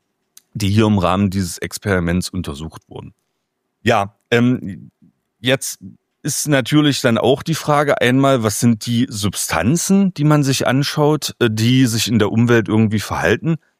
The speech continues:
aber was sind auch die Oberböden oder die Böden letztlich, an denen das ganze Zeug sorbiert und in dem auch die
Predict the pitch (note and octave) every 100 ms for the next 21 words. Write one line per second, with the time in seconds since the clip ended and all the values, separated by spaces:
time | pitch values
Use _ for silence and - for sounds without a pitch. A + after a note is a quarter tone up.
0 | _ - G#2+ C#3 A#2 G#2+ B2+ B2+ - G#2
1 | G2+ - G#2 G#2+ G#2+ _ _ _ G#2+ C3
2 | E3+ A#2+ G#2+ G#2 D3 D3+ G#2+ G2+ G2 G2
3 | E2+ F2+ A2 C#3 D3 B2+ - - B2+ B2+
4 | - _ _ _ - G#2+ G2+ A2+ A#2 G#2+
5 | - A2+ A2+ A2 - A2+ - G#2+ E2+ D2+
6 | B2 F3+ - A#2 - G2+ G2+ G#2+ - G2
7 | - G2+ G2